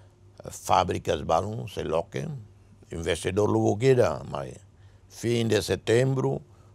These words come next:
grupo bom, tira o China, mas e para o investimento, é setor, energia, e sei lá.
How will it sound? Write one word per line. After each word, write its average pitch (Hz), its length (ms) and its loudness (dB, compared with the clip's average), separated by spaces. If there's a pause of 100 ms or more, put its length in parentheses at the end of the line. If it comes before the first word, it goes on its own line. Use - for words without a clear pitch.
(180)
grupo 110 680 2
bom, 101 340 2
tira 95 280 -2
o - 20 -2
China, 92 520 -6
mas 71 340 -10 (1300)
e 80 540 -4
para 80 240 0
o 82 60 -4
investimento, 87 1000 -4
é 82 140 2
setor, 92 600 -2
energia, 85 880 -4
e 78 160 -8
sei 82 200 -6
lá. 71 140 -8